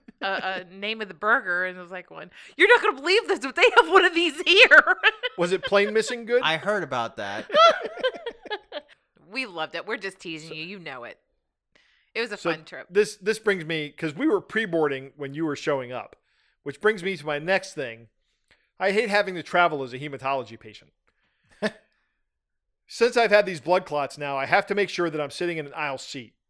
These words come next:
Speaker 2: right? So
Speaker 3: Yeah.
Speaker 2: I have to sit. I, it, it, if I don't get a good boarding position with Southwest,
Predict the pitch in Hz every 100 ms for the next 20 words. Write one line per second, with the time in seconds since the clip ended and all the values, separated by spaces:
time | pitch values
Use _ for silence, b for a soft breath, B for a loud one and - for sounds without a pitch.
0 | _ _ _ _ _ _ _ 127 131 -
1 | _ _ _ _ _ - 170 156 147 92
2 | 92 - 156 156 196 180 160 175 170 -
3 | _ 160 156 - 180 170 - 196 - _
4 | 185 175 175 214 214 214 196 185 127 160
5 | 175 185 185 175 190 196 160 - 160 151
6 | 147 156 160